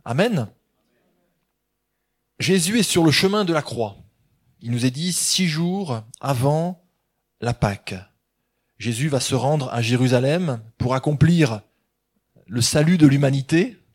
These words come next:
pour tous ceux qui croiront en lui, et il a bien sûr en tête, pleinement à l'esprit, ce qu'il va souffrir, le prix qu'il va devoir payer pour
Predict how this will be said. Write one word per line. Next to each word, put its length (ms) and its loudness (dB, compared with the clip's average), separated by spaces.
pour 180 -4
tous 140 2
ceux 200 0
qui 140 -12
croiront 560 2
en 100 0
lui, 480 0
et 380 -2
il 120 -2
a 80 0
bien 240 -2
sûr 500 -6
en 140 -4
tête, 420 -2
pleinement 480 -2
à 80 -4
l'esprit, 680 -4
ce 260 -8
qu'il 300 -8
va 200 0
souffrir, 800 -6
le 180 -2
prix 500 -4
qu'il 180 -10
va 120 0
devoir 480 -4
payer 560 0
pour 520 -6